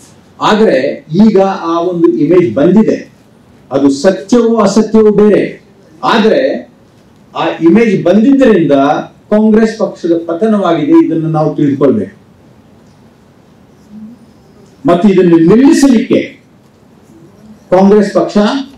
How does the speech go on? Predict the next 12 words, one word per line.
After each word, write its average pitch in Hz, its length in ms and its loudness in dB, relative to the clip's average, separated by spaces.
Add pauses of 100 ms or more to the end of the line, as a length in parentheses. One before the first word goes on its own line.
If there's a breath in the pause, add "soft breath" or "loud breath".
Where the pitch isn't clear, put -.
(1400)
ಪ್ರಯತ್ನ 165 340 0
ಮಾಡಬೇಕು. 120 460 -4 (1200)
ನಾನು 165 320 4
ಈ 156 80 -4
ಸಂದರ್ಭದಲ್ಲಿ 170 1000 0 (1300)
ಕಾಂಗ್ರೆಸ್ 226 480 2
ಪಕ್ಷವೇ - 800 -2 (420)
ಈ 175 100 -2
ವಿಷಯದಲ್ಲಿ 190 1080 2 (280)
ಒಂದು 175 240 2
ವೈಚಾರಿಕ 214 840 0
ಗೊಂದಲದಲ್ಲಿದೆ 190 1200 2